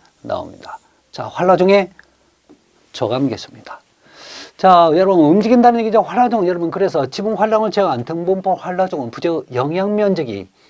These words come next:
자, 영향하는 면적이 삼십육 제곱미터 이상인 경우, 자, 기본 등분포 활라중값에 대한,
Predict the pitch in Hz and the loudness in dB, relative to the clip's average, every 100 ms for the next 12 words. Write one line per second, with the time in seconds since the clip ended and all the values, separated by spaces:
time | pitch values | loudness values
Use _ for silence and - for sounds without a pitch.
0 | _ _ _ _ _ - 185 170 127 156 | _ _ _ _ _ 0 2 4 4 4
1 | 190 202 190 196 208 185 196 208 190 139 | 6 4 2 2 0 0 -2 0 0 0
2 | 170 190 165 135 143 113 113 107 - 190 | 0 0 -2 -2 -4 -4 -8 -10 -8 -6
3 | 180 190 196 185 196 196 180 156 180 156 | -4 -2 -2 -2 -2 -2 -2 -2 -4 -4
4 | 107 92 _ _ _ _ - 160 107 - | -6 -8 _ _ _ _ 0 0 0 -6
5 | _ _ _ _ - 220 220 185 196 214 | _ _ _ _ -4 0 0 0 0 2
6 | 214 185 160 - 190 196 196 202 180 156 | 2 2 -4 -2 2 2 2 0 2 0
7 | 180 135 104 | -2 -4 -8